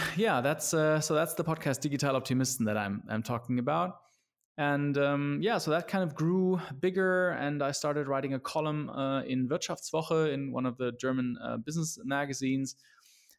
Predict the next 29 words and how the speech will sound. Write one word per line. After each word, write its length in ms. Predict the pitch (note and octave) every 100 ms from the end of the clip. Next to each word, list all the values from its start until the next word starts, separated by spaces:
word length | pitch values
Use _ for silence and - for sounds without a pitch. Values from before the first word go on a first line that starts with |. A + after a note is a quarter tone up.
| _
And 200 | C#3+ D3
at 100 | D3
some 180 | - A3
point, 380 | C4 D3+ D3+ F#3 - -
uh, 240 | D#3 D3+
last 440 | D3 D3+ F3+ - A2
year, 340 | A2 G3 A#3+ -
I 120 | E3+
thought, 340 | F#3 D3+ D#3+ - -
"Okay, 180 | D#3+ D#3+ C#3 - _
great. 320 | - F3 A3+ -
I, 140 | C3 C#3+
<laughs> 240 | D3 D#3
I 140 | B2+ -
interviewed 360 | D#3 D3 C3+ C#3
so 160 | -
many 420 | E3 D#3+ D3+ C#3 - - - _
founders. 640 | - G#3 A3 D3 G#3 A3 - - _
Can 140 | G#3
we 100 | A#3
give 180 | F3+ F#3
this 240 | F#3+ F#3+ - - _ _ _ _ _
another 260 | D#3+ D#3+ D#3
spin?" 500 | C3 - - A#2 D2+ - - _ -
And 120 | E3
I 180 | G3 B3
thought, 380 | F#3+ E3 E3
you 60 | E3+
know, 320 | E3+ E3 E3